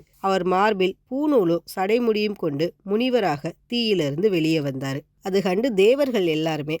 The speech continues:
அவர் மேல பூமாரி பொழிந்தாங்க. தேவ துந்துபிகள் முழங்கின. வேதியர்களும் சிவனடியார்களும் அவரை தொழுதாங்க. பின்பு திருநாளை போவார் தில்லைவாழ் அந்தணர்கள் தொடர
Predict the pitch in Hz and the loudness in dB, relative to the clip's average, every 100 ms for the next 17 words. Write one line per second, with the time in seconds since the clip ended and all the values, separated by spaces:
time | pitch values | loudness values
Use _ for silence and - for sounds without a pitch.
0 | - 185 175 165 165 160 160 - 226 208 | -6 -4 -2 0 0 -2 -4 -4 -2 0
1 | 160 175 - 156 147 143 135 135 - - | 0 -2 -4 -4 -2 -4 -6 -8 -12 0
2 | 214 294 330 262 196 175 165 147 185 214 | 2 2 0 -4 -2 0 0 0 -2 0
3 | 170 160 151 143 143 - 175 214 285 330 | 0 0 0 -2 -4 -10 0 2 2 2
4 | 277 190 185 220 196 220 226 190 156 156 | 2 2 0 0 0 0 0 0 0 -2
5 | 170 254 214 160 175 - 180 175 170 151 | 0 0 2 0 -2 -2 0 2 0 -2
6 | 135 - _ - 240 202 180 - _ 269 | -4 -12 _ -2 0 2 2 -2 _ -2
7 | 311 320 311 240 - 165 156 160 - _ | 2 4 4 2 0 -2 0 -2 -8 _
8 | - 277 302 320 294 254 202 180 196 190 | -6 -2 0 2 2 4 2 2 2 2
9 | 170 156 156 151 151 | 0 -2 -4 -4 -4